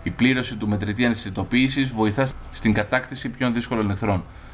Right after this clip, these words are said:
Όταν ο μετρητής υπερθέρμανσης είναι γεμάτος, θα εμφανιστεί ένα μήνυμα προειδοποίησης. Ανάλογα με τον εχθρό,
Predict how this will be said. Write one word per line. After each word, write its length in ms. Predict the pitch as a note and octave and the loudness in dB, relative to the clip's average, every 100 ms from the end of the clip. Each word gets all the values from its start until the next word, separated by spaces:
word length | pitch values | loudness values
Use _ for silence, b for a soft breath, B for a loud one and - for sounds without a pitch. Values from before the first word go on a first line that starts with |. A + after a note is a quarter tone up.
| B B - | B B -2
Όταν 280 | A#2 B2+ B2+ | 2 4 4
ο 40 | |
μετρητής 500 | A#2 A2 G2+ B2 A#2 | 4 2 0 0 0
υπερθέρμανσης 720 | A2+ G#2 G2 B2 A#2 G#2+ G2+ | 0 0 2 0 2 0 -2
είναι 120 | G#2+ | -2
γεμάτος, 520 | G#2+ F#2+ G2+ B2 C3 C3+ | 0 2 2 2 -2 -4
θα 80 | |
εμφανιστεί 400 | B2 B2 A2+ A2 | -2 0 0 0
ένα 120 | C#3 B2 | 2 4
μήνυμα 300 | B2+ C3+ B2 | 4 2 0
προειδοποίησης. 800 | A#2+ G#2+ G#2 G#2 G2+ - - - - | 0 2 2 4 2 2 -8 -12 -2
Ανάλογα 460 | G2+ G#2+ A#2+ A2 | 2 4 4 4
με 100 | A2 | 2
τον 140 | G2+ G2+ | 0 -2
εχθρό, 380 | G2 C#3 C#3 | 0 2 2